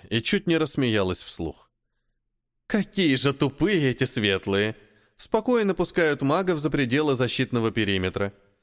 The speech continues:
Подброшенный во двор амулет с духом примостился у самого порога. «Теперь буду знать о незаконных делишках светляков.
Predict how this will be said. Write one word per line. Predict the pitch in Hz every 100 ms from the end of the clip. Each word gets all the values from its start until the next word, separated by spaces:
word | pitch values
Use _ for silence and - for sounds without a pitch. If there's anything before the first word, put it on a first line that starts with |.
| _ _
Подброшенный | 190 123 104 101 - 104
во | 101 104
двор | 107 123
амулет | 139 165 185 156
с |
духом | 185 233 226 208
примостился | 226 202 147 - 202 233 - 190
у |
самого | 160 160 165 160
порога. | 156 143 135 127 123 - _ _ _ _
«Теперь | - 220 202 220
буду | 214 226 196
знать | 147 120 127 170
о |
незаконных | 196 160 131 104 101 139 160
делишках | 143 120 104 - 156
светляков. | - 104 127 135 92